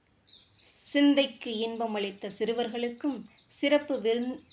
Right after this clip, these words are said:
சிறப்பு விருந்தினராய் வந்து விந்தை செய்த எங்கள் மதிப்புக்குரிய ஐயா அவர்களுக்கும்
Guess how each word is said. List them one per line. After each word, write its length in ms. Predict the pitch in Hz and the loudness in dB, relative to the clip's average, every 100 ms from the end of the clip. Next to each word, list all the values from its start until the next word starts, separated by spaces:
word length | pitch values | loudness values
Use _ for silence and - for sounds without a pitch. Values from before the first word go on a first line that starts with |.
| _ | _
சிறப்பு 500 | - 269 294 294 254 | -8 0 0 0 -2
விருந்தினராய் 760 | 202 226 240 240 233 226 214 185 | -2 0 -2 -2 0 0 0 -2
வந்து 380 | 190 190 190 | -4 -4 -6
விந்தை 320 | 175 220 233 226 | -6 -6 -4 -6
செய்த 460 | 220 190 180 180 - - - _ | -4 -6 -4 -8 -8 -20 -20 _
எங்கள் 520 | 214 208 196 190 180 | -2 0 -2 -4 -6
மதிப்புக்குரிய 680 | 202 196 208 214 214 254 247 | -10 -8 -6 -6 -6 -8 -4
ஐயா 580 | 220 - 196 214 233 214 | -4 -4 -6 -4 0 0
அவர்களுக்கும் 800 | 185 196 190 190 180 - 190 | 0 -2 -4 -6 -8 -10 -10